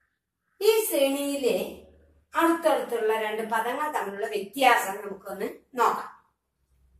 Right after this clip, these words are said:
ഇവിടെ വ്യത്യാസം നാല് മൈനസ് ഒന്ന് മൂന്ന്, അടുത്ത വ്യത്യാസം ഒമ്പത് മൈനസ് നാല് അഞ്ച്, അടുത്ത പ-, വ്യത്യാസം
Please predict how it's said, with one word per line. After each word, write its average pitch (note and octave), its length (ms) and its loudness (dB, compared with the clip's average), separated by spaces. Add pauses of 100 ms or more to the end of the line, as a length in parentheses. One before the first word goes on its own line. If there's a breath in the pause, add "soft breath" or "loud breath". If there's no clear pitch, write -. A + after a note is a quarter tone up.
(260)
ഇവിടെ A#3+ 180 -4 (140)
വ്യത്യാസം B3 480 0 (100)
നാല് A#3 300 0
മൈനസ് A3 340 -6
ഒന്ന് G#3 140 -8 (100)
മൂന്ന്, G#3 260 -2 (1600)
അടുത്ത B3+ 280 -2
വ്യത്യാസം A3+ 520 0 (200)
ഒമ്പത് A#3 200 -4 (140)
മൈനസ് G#3+ 340 -8
നാല് G#3+ 220 -4 (140)
അഞ്ച്, G#3 300 -2 (1300)
അടുത്ത B3+ 240 2 (120)
പ-, A#3+ 300 -4
വ്യത്യാസം A3+ 500 -2